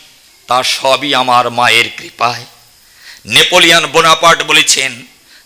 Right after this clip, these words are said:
"তুমি আমাকে একটা ভালো মা দাও, আমি তোমাকে একটা ভালো জাতি দেব।"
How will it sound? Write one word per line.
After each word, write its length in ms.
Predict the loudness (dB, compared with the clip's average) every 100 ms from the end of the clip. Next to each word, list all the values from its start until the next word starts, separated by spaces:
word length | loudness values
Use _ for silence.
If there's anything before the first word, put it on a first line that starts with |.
| _
"তুমি 260 | -4 0 0
আমাকে 300 | 0 -2 -4
একটা 240 | -6 -6
ভালো 300 | -2 -2 0
মা 260 | 0 0 0
দাও, 400 | 0 0 -4 -14 _ _ _ -6
আমি 240 | -4 -4
তোমাকে 360 | -6 -6 -6 -8
একটা 220 | -4 -6
ভালো 360 | -4 -2 0
জাতি 340 | 0 0 0 -4
দেব।" 360 | -4 -6 -12